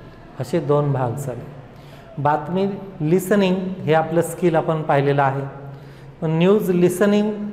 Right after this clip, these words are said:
आणि न्यूज रायटिंग ह्या दोन्ही गोष्टी महत्त्वाच्या आहे. न्यूज लिसनिंग करताना ज्या पद्धतीने आपण ऐकतो त्या पद्धतीने त्याचा प्रभाव आपल्या मनावर पडत असतो.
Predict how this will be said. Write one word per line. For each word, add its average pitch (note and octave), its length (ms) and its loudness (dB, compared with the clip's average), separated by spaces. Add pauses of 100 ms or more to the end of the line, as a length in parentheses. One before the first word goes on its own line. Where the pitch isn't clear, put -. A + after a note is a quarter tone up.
(120)
आणि F3+ 260 2
न्यूज G3 320 4
रायटिंग E3 460 2 (720)
ह्या D3+ 120 2
दोन्ही C#3+ 320 0
गोष्टी E3 360 -2
महत्त्वाच्या B2+ 600 -6
आहे. A#2 240 -12 (640)
न्यूज F#3+ 380 4
लिसनिंग F#3+ 460 2
करताना E3+ 680 2 (480)
ज्या D#3+ 120 2
पद्धतीने D#3 720 0
आपण C#3+ 380 -6 (200)
ऐकतो D#3+ 680 -2 (400)
त्या D#3+ 120 2
पद्धतीने D3+ 680 -2
त्याचा D#3+ 320 -2
प्रभाव C#3 600 0 (400)
आपल्या D3 280 -6
मनावर C3 460 -4
पडत A#2+ 400 -10
असतो. - 300 -14